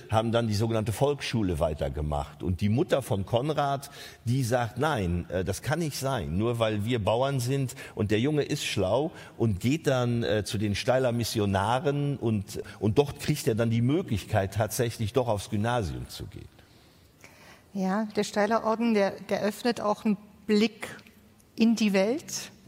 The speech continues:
Speaker 2: auf die Welt. Äh, ihre Protagonisten bewegen sich nicht nur in Europa. Es gibt zwei weitere Länder, die eine ganz wichtige Rolle spielen,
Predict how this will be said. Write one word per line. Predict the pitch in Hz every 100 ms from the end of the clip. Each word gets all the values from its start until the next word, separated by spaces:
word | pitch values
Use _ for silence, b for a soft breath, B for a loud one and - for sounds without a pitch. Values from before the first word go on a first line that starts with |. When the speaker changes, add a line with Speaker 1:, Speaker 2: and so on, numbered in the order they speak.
| B B B B
Speaker 2:
auf | 202 233
die | - 240
Welt. | 214 208 254 269 -
Äh, | 226 214 208
ihre | 220 214
Protagonisten | 202 220 208 208 214 - 208
bewegen | 208 220 220
sich | 202
nicht | 220 214 214
nur | 208
in | 196 196
Europa. | 185 175 180 185 240 240 262 247
Es | 202 -
gibt | 208
zwei | - 196 190 185
weitere | 175 214 233 226
Länder, | 214 220 214
die | 202
eine | 196 196
ganz | 202 -
wichtige | 208 - 202
Rolle | 190 202 220
spielen, | - 220 208